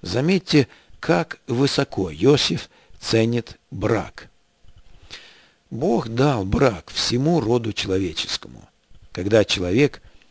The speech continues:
начинает ставить ни во что брачные обещания, он начнёт ставить ни во что и Бога. Человек,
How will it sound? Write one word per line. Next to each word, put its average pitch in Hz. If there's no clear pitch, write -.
начинает 104
ставить 104
ни 123
во 131
что -
брачные 98
обещания, 95
он 123
начнёт 107
ставить 101
ни 107
во 92
что 139
и 120
Бога. 85
Человек, 143